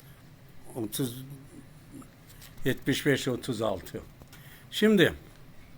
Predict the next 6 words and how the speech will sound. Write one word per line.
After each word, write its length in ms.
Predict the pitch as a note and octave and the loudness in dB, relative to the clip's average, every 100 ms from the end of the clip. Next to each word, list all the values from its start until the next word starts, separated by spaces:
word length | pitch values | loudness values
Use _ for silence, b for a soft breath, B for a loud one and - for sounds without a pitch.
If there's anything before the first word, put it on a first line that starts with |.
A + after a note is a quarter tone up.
| - - - - - - b b b b b - - - - | -20 -20 -20 -20 -12 -6 b b b b b -20 -20 -20 -8
e, 80 | B2+ | -2
az 460 | B2 - F3+ F#3 D#3+ | -2 2 8 8 10
önce 360 | G#3 F#3+ F3 | 10 12 10
gördüğüm 680 | C3+ E3 E3+ D#3 F3+ F#3 C#3+ | 10 10 10 8 8 10 8
görmez 540 | C#3+ D#3+ D#3 F#3 E3+ C#3+ | 10 10 10 8 8 6
oldum. 440 | C3+ A#2 F#3 G3+ | 4 4 4 2